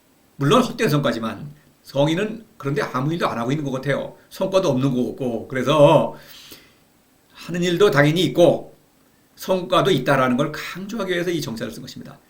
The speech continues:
백성을 다스리는 것이다. 다스리고 있다. 이런 얘기입니다. 자,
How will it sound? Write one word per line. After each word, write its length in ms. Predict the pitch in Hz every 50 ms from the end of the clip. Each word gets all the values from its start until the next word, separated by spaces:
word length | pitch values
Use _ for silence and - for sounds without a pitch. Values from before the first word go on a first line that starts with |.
| _
백성을 340 | - 127 - - 131 139 185 190
다스리는 360 | 147 147 127 113 120 127 143
것이다. 360 | 139 - - - 117 - -
다스리고 320 | - - 123 135 139 151 170
있다. 380 | 139 - 175 160 - - - -
이런 160 | 131 127 123
얘기입니다. 340 | 113 104 - - - - - - _ _ _ _ _ _ _ _ _ _ _ _
자, 680 | - - - - 50 - - 123 139 165 202 - -